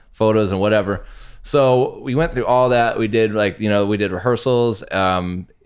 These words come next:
here in Hollywood and stuff like that. And, um, I think it was maybe, like, a little bit less than a week before we were supposed to leave for the tour, and I get an email, and it's from this guy, Chris Coffey. And Chris Coffey is, like, a,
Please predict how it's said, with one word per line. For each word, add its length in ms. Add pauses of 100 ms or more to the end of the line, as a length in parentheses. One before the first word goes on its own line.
(140)
here 180
in 60
Hollywood 680
and 140
stuff 220
like 160
that. 360
And, 300
um, 400 (680)
I 40
think 120
it 40
was 120
maybe, 300
like, 220
a 400
little 360
bit 140
less 260
than 120
a 60
week 400 (100)
before 560 (340)
we 80
were 80
supposed 280
to 60
leave 320
for 140
the 80
tour, 400 (360)
and 120
I 60
get 180
an 180
email, 600 (240)
and 280
it's 120
from 220
this 100
guy, 160
Chris 320
Coffey. 400
And 80
Chris 180
Coffey 320
is, 140
like, 180
a, 320